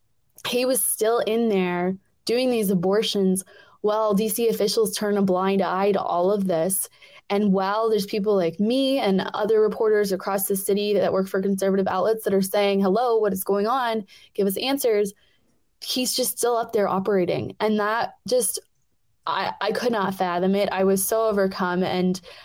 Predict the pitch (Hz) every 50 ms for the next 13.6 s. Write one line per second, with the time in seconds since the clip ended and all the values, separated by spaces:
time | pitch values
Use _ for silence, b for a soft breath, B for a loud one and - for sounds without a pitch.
0 | B B - 190 190 294 311 311 - - 214 220 202 208 196 190 190 185 185 185
1 | 196 220 233 240 202 196 196 190 - 233 220 214 - - 226 240 208 190 - -
2 | - - - - - - - - - - - - - 403 - - - - - 285
3 | 277 - - 233 233 262 320 339 - 208 214 233 233 214 214 214 214 220 - 214
4 | 214 208 202 196 226 254 214 175 165 - 190 190 - 294 302 302 294 285 277 240
5 | 226 262 262 269 269 - 180 165 180 185 185 196 214 220 220 208 190 202 202 190
6 | 180 180 175 170 175 175 B B B B - 208 - 254 196 - 277 247 226 214
7 | - - 247 254 233 196 190 185 185 175 175 190 180 190 190 196 190 185 180 185
8 | 196 190 175 - - 175 170 170 165 170 - - - - 190 185 190 190 190 190
9 | - 180 196 196 190 175 175 170 175 175 170 170 170 165 185 190 190 - _ _
10 | - 190 190 180 - - - - - 196 190 214 202 - 196 196 202 196 - 190
11 | 190 - 196 196 190 175 165 B B B B B B B - - 226 - 233 196
12 | - - 247 247 233 196 - - - - - - - - - - - - - 220
13 | 226 240 226 262 254 262 262 247 220 - -